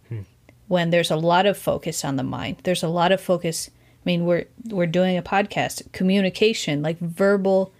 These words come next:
Speaker 2: communication comes through the mind. Your ability to connect with others most of the time is working through your mental body. So there's a lot of activity there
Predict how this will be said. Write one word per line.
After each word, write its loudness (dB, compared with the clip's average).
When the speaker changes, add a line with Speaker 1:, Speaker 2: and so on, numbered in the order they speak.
Speaker 2:
communication 0
comes -8
through -6
the -6
mind. -6
Your 4
ability 2
to -2
connect -2
with -2
others -6
most 0
of 0
the 2
time 0
is -2
working 0
through -4
your -4
mental -6
body. -6
So 0
there's 2
a 2
lot 2
of 2
activity 0
there -4